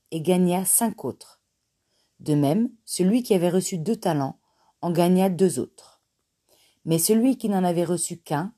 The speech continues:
alla creuser la terre et cacha l'argent de son maître.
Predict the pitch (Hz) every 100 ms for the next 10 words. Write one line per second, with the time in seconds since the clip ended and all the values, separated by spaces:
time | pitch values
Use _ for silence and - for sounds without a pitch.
0 | _ - 170 180 185 - 214 233 202 156
1 | - 139 180 _ _ _ _ 165 185 233
2 | 214 240 214 151 190 202 160 151 131 104
3 | - -